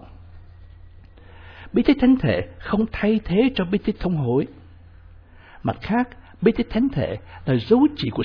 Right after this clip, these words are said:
sự hiệp thông, vì vậy chỉ dành cho những ai đã được hiệp thông hoàn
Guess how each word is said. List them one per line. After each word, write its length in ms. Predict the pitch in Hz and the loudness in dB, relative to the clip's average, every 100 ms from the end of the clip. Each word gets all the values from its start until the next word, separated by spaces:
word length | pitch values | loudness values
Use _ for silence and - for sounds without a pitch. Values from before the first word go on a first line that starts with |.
| - | -4
sự 60 | 120 - | -6 -2
hiệp 160 | 123 - | -2 -2
thông, 260 | - 180 185 - - - - | 0 0 0 -6 -16 -20 -8
vì 180 | 120 123 | 2 2
vậy 220 | 120 117 - - - | 4 0 0 -12 -8
chỉ 120 | - | -4
dành 240 | 110 147 107 | 0 0 0
cho 120 | 170 | 0
những 180 | 190 - | 0 0
ai 300 | 175 170 165 - - | 0 0 0 -4 0
đã 80 | |
được 160 | 196 127 - | 2 2 -2
hiệp 160 | 120 104 - | -4 -4 -2
thông 180 | 160 170 | -4 -4
hoàn 380 | - 120 95 | -6 -6 -6